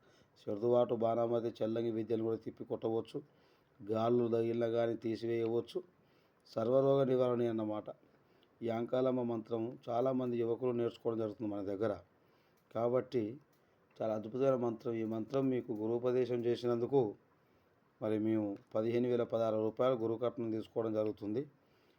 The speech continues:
కొన్ని విధి విధానాలు, చేసే పద్ధతులు కూడా కొన్ని దాచడం జరుగుతుంది. మా దగ్గరకు వచ్చిన తర్వాత ఉపదేశం అయిపోయినాక అన్ని విషయాలు మీకు చెప్పడం జరుగుతుంది. అంకాలమ్మ మంత్రం పురాతనమైనటువంటి మంత్రం, శాబర మంత్రం.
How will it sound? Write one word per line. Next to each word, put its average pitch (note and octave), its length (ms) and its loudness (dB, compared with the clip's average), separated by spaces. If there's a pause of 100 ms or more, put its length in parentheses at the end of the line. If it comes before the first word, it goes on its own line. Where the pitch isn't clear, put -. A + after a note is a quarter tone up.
(260)
కొన్ని G#2+ 220 -2
విధి A2 260 0
విధానాలు, A2+ 520 0 (140)
చేసే A2+ 200 -4
పద్ధతులు A2 460 -6
కూడా A2+ 160 0
కొన్ని G#2+ 340 -2
దాచడం A2+ 440 -2
జరుగుతుంది. A2 420 -2
మా G#2+ 80 0
దగ్గరకు A2 420 -2
వచ్చిన A2+ 240 -4
తర్వాత A#2 420 0
ఉపదేశం A#2 500 -2
అయిపోయినాక A2+ 520 -2 (920)
అన్ని A#2 220 -2
విషయాలు B2 400 2
మీకు B2+ 160 0
చెప్పడం A#2 360 0
జరుగుతుంది. A2 360 -2
అంకాలమ్మ B2+ 560 2
మంత్రం A2 440 -2 (840)
పురాతనమైనటువంటి C3+ 1000 4
మంత్రం, B2 380 -2
శాబర A2+ 340 2
మంత్రం. G#2+ 520 -4